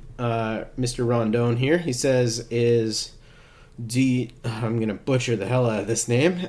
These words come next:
uh, is Dovydas Nevroukis a Bloom pickup? He was placed on waivers by the Pirates. He's only twenty-seven. He's got a ninety-five mile an hour heater.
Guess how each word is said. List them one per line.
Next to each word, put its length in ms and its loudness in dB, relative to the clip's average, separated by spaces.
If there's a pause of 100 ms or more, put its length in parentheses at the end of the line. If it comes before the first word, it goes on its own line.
uh, 640 -4
is 420 0 (200)
Dovydas 1200 2 (480)
Nevroukis 1160 4 (100)
a 100 -2
Bloom 360 2
pickup? 400 0
He 60 0
was 120 0
placed 320 2
on 140 2
waivers 360 0
by 120 -2
the 100 -2
Pirates. 420 0
He's 140 -4
only 180 -2
twenty-seven. 680 -2
He's 120 -4
got 140 -2
a 20 -2
ninety-five 600 -2
mile 240 -4
an 80 -2
hour 200 -4
heater. 500 0